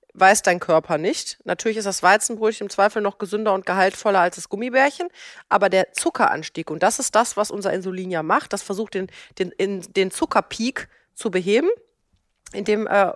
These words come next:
Insulin halt ausgeschüttet wird und das Insulin dafür sorgt, dass der Zucker in die Zellen kommt.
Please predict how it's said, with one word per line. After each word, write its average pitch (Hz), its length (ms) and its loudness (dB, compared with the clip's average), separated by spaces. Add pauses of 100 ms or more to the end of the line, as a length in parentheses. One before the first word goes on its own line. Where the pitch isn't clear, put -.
(180)
Insulin 190 360 -4
halt 180 140 0
ausgeschüttet 240 560 -4
wird 240 140 0
und 214 60 -6
das 196 100 -8
Insulin 190 340 -6
dafür 185 220 -6
sorgt, 185 220 -2
dass - 80 -12
der 185 100 -10
Zucker - 240 -10
in 165 40 -8
die 165 80 -12
Zellen 226 300 -2
kommt. 311 240 -2